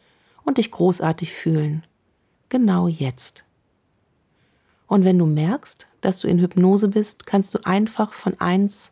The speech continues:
bis zwei bis drei bis vier bis fünf hochzählen. Öffne deine Augen,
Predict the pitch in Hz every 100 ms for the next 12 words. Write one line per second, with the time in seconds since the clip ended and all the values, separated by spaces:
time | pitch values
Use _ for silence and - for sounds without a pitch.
0 | _ - 262 - - - 175 175 175 -
1 | _ _ _ - 185 - 170 165 180 185
2 | 170 185 - 202 208 196 185 - 214 220
3 | - 208 208 - - 190 180 175 180 _
4 | _ _ _ _ 180 170 175 160 156 -
5 | 190 220 220 214